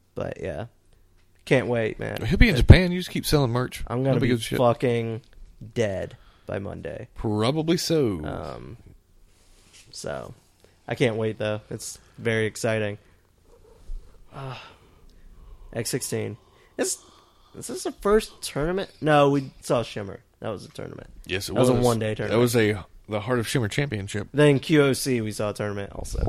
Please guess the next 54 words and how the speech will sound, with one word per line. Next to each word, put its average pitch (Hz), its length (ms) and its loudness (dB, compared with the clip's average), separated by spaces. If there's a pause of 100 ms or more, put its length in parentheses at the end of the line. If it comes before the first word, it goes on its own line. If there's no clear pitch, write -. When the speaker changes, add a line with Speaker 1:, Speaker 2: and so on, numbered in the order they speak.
(760)
Speaker 1:
We've 254 100 -8
seen 220 180 0
a 196 100 2
lot 190 140 4
of 175 60 0
tournaments. - 580 -2 (280)
Speaker 2:
Yes, 170 320 8
we 131 120 10
did 180 200 10
see. - 160 2
We 254 200 8
saw 190 300 6
the 127 400 6 (360)
inaugural 139 560 6
tournament 139 400 0
for 123 120 0
the 110 80 2
Queens 135 280 0
of 120 80 2
Combat 120 460 0
belt, 107 260 4
and 135 180 4
we 135 60 2
saw 113 220 4
the 110 140 2
Speaker 1:
The 110 40 0
Heart 113 40 2
of 117 80 6 (100)
Speaker 2:
inaugural 113 180 4
Speaker 1:
Shimmer. 110 120 2
Speaker 2:
tournament 120 380 2
for 117 140 2
the 110 120 2
Heart 120 160 2
of 113 60 -2
Shimmer 135 220 -4
belt, 101 240 -4 (240)
which, 151 280 6
Speaker 1:
Um, - 40 -4
Speaker 2:
by 143 120 6
the 135 80 6
way, 127 160 6
Nicole 113 280 2
Savoy 107 260 -4
still 98 200 -6
has. 95 260 -12 (560)
Speaker 1:
Is, 135 380 8
uh, 127 420 6
Solo 202 540 8
back 196 240 6
on 190 120 2
the 185 60 0
card 180 400 2
for, 156 400 -2